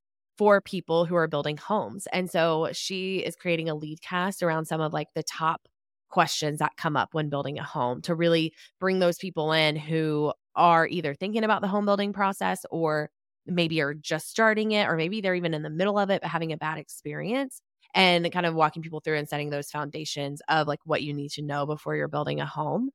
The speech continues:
and then leading into her consulting offer. So, like, that's an example, right? Again, it's very, like, as an interior designer, there's a multitude of things she can do, but in this specific focus, she's focusing on people building homes and what that process looks like. So that's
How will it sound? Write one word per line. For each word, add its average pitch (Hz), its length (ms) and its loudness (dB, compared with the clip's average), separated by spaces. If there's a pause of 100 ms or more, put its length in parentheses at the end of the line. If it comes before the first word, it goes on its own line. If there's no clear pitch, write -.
(320)
and 175 140 6
then 160 120 6
leading 151 280 0
into 156 180 -4
her 151 140 -4
consulting 143 440 -10
offer. 151 240 -4
So, 175 140 2
like, 160 160 4
that's - 240 -4
an 156 60 -8
example, 147 500 -6
right? 151 340 2
Again, 156 360 0
it's 151 160 -8
very, 160 380 0 (240)
like, 196 100 0
as 190 80 2
an 185 80 2
interior 175 460 4
designer, 160 580 0 (420)
there's 175 300 2
a 160 80 2
multitude 170 800 0
of 143 100 0
things 147 380 -4
she - 140 -6
can 160 180 -8
do, 156 440 -6
but 160 180 4
in 170 200 0
this 151 180 -2
specific - 680 -6
focus, 165 300 -2
she's - 200 -6
focusing 135 400 -6
on 139 100 -8
people 139 280 -8
building 113 340 -2
homes - 560 -8 (320)
and 156 400 4
what 151 180 2
that 113 200 -4
process 131 420 -6
looks - 180 -10
like. 127 200 -4
So 160 160 0
that's 147 420 -4